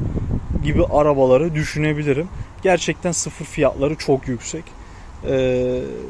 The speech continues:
zaten bunun bir dört motoru da bir milyon yüz elli bin lira gibi fiyatı var. Bir üç Easy, bir dört Urban gerçekten bir milyon bandında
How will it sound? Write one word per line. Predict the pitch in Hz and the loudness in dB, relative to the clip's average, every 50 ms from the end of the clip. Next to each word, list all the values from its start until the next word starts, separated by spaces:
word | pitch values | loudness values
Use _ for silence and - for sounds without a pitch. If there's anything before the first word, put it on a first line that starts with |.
| 127 143 | -10 -4
zaten | 151 143 156 165 - - 180 170 165 | 0 2 2 2 2 0 0 0 2
bunun | 165 165 170 160 143 | 2 2 2 0 0
bir | 147 160 160 151 143 | 0 0 0 0 0
dört | 156 160 160 - - | 0 0 0 -2 -6
motoru | 160 143 135 131 - - 151 147 147 143 | -4 -2 -2 -2 -2 -2 -2 -2 0 2
da | 143 139 139 - 147 139 | 2 2 2 0 -2 -2
bir | 147 147 | 0 0
milyon | 143 143 139 139 135 135 139 | 2 2 0 2 0 0 0
yüz | 139 135 127 139 139 131 123 | -2 -2 -4 -4 -2 2 4
elli | 131 131 135 139 139 135 | 4 4 4 2 -2 -2
bin | 143 135 135 131 | -2 -2 0 0
lira | 127 131 | 0 0
gibi | 127 123 127 127 127 | 0 -2 -4 -6 -6
fiyatı | - - - 127 120 - - 139 127 | -6 -4 -4 -4 -4 -4 -2 0 0
var. | 123 117 - - - - - - - - - - 147 | 0 0 0 -4 -4 -4 -4 -4 -2 -2 -2 0 2
Bir | 160 180 175 - - - | 2 2 2 0 -2 -4
üç | 165 160 151 - - - - - - - 165 165 | -2 -2 0 0 -2 -2 -4 -4 -4 -4 -4 -2
Easy, | 165 156 147 143 156 160 165 - - - - - - - - - - 131 135 | -2 0 0 0 0 0 0 -2 -4 -6 -10 -12 -12 -10 -10 -10 -8 -4 0
bir | 156 165 160 151 151 | 2 2 2 4 4
dört | 156 156 151 - - - - - - - - - - - - - - - - 175 | 4 4 4 4 2 2 2 2 0 -2 -4 -6 -6 -6 -6 -4 -4 -2 0 2
Urban | 165 160 160 160 151 147 143 143 160 - - - - - - - - | 2 2 2 2 2 2 2 0 0 -6 -10 -12 -12 -10 -10 -6 0
gerçekten | 165 170 156 143 - - 135 - - 165 156 151 143 | 4 4 4 4 4 0 -2 -2 0 0 2 2 4
bir | 151 156 151 | 4 4 4
milyon | 143 135 131 127 131 143 147 135 | 4 4 4 4 4 2 2 4
bandında | 131 127 127 127 131 131 131 131 131 123 | 4 4 4 4 4 2 2 4 2 2